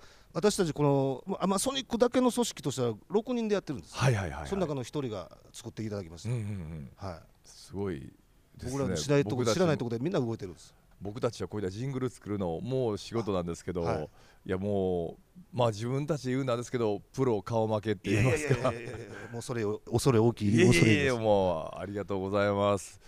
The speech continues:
Speaker 1: アーティストが終わって、その、まあ、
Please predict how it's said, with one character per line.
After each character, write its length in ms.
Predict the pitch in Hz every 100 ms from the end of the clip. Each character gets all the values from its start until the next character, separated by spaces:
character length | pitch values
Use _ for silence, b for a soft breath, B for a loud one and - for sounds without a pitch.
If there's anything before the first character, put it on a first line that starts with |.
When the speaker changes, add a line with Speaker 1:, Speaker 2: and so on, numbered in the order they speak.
| -
Speaker 1:
ア 140 | 202
ー 40 | 214
テ 120 | 214
ィ 20 |
ス 80 | -
ト 100 | 190
が 100 | 190
終 140 | 190
わ 60 | 170
っ 240 | - _
て、 360 | - 143 131 120 - -
そ 140 | - 156
の、 220 | 147 135
ま 140 | 147 160
あ、 300 | 101 -